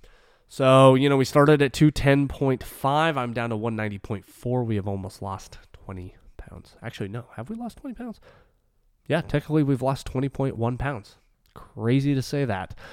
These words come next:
Uh, I'm really looking forward to jumping below one ninety. I can't even remember the last time I was under one ninety. I don't remember the last time I was under one eighty-five. That's for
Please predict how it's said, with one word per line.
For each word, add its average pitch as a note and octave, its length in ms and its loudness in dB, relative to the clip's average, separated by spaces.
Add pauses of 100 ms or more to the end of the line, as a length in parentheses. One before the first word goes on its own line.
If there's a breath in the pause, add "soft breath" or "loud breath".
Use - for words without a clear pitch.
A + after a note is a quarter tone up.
(220 loud breath)
Uh, B2+ 420 6
I'm C#3+ 180 4
really D#3+ 180 12
looking D#3 260 6
forward D3+ 260 4
to D#3 120 -4
jumping C#3 640 4
below B2+ 480 8
one C#3 300 0
ninety. C#3+ 440 0 (1200 soft breath)
I C#3+ 120 0
can't D#3+ 240 6
even C#3 140 6
remember C3 300 6
the C#3+ 80 0
last D#3 240 2
time D3+ 160 2
I D3+ 80 2
was D3+ 140 2
under D#3 180 2
one D3+ 200 0
ninety. D#3+ 360 -4 (320 loud breath)
I A2+ 140 -4
don't C#3+ 220 6
remember C3+ 280 4
the B2 80 0
last A#2+ 240 2
time A#2+ 120 2
I - 20 2
was G#2+ 100 2
under G#2+ 160 2
one G#2+ 220 2
eighty-five. F#2+ 500 -6
That's G2+ 200 -8
for F#2+ 200 -16